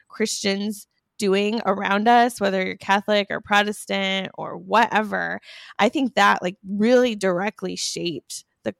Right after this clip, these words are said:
the conversations we were having. And there just weren't a lot of podcasts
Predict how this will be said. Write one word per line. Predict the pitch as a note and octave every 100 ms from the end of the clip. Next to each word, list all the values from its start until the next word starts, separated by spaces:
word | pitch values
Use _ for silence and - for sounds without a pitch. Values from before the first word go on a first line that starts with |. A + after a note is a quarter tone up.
| _
the | G3+
conversations | - F#3 F#3+ F#3+ - F3+ F#3 F#3 F#3+ F#3+
we | F3+
were | F3 E3
having. | F3 F3+ F#3+ G3+ F#3 F3 F3+ -
And | F#3 F#3 F#3 F#3+
there | G3+
just | G3+ G#3+ G#3+
weren't | G#3+ G#3+ -
a |
lot | G3+ F#3 F#3
of | F#3
podcasts | - F3+ F#3+ - E3+ E3 F3 -